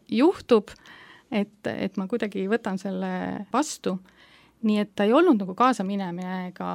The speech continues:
ega selles mõttes lihtne, vaid ta oli pigem selline otsus minna mõneti tundmatusse ja siis käia ja vaadata, mis siis, äh, sündima hakkab,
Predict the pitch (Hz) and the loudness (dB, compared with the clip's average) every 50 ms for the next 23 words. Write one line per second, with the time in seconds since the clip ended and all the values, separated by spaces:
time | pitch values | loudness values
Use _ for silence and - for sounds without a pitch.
0 | 180 185 180 180 - - 214 208 - 185 - 226 247 240 202 - 196 185 202 202 | -4 -4 -6 -8 -10 -12 -12 -12 -10 -6 -2 0 0 0 -2 -2 -4 -8 -8 -6
1 | - 269 302 - - - 208 185 190 190 185 190 - 190 185 190 185 202 208 - | -4 -6 -6 -6 -6 -6 -4 -4 -2 -4 -4 -4 -6 -4 -4 -4 -6 -6 -6 -4
2 | 196 180 185 185 185 185 185 185 180 180 180 180 175 175 185 185 - - - - | -4 -4 -4 -4 -4 -6 -4 -4 -4 -4 -4 -4 -4 -4 -6 -8 -10 -16 -20 -20
3 | - _ _ 214 208 208 - 196 - - 208 202 202 196 190 185 185 185 185 - | -20 _ _ -6 -6 -4 -4 -6 -2 0 2 2 4 4 2 2 0 -2 -4 -8
4 | _ _ _ _ _ - _ 226 220 - _ _ _ _ - 202 190 190 185 185 | _ _ _ _ _ -16 _ -14 -14 -14 _ _ _ _ -4 -2 -2 -2 -2 -4
5 | - 196 190 - 254 285 330 320 247 220 - - 220 - - - 226 220 214 - | -4 -6 -2 4 6 8 10 10 8 6 4 0 -4 -4 -2 -2 -2 -2 -2 -4
6 | _ _ _ _ _ _ _ _ - _ _ _ _ _ _ _ _ - 214 196 | _ _ _ _ _ _ _ _ -20 _ _ _ _ _ _ _ _ -4 -4 -2
7 | - 202 196 185 - - - 233 262 294 269 240 202 185 185 185 208 220 220 226 | -2 -2 -4 -4 -4 -2 0 2 4 4 4 4 2 2 0 0 0 0 -2 -4
8 | 214 - _ - 196 190 190 190 196 - - - 196 185 - - - - - 175 | -6 -6 _ -4 -2 0 0 -2 -2 -6 -8 -8 -8 -8 -10 -14 -12 -8 -6 -4
9 | 175 185 - 254 285 339 302 277 254 233 240 - _ - 220 214 | -4 0 6 8 8 8 8 8 6 6 4 2 _ -2 -2 -2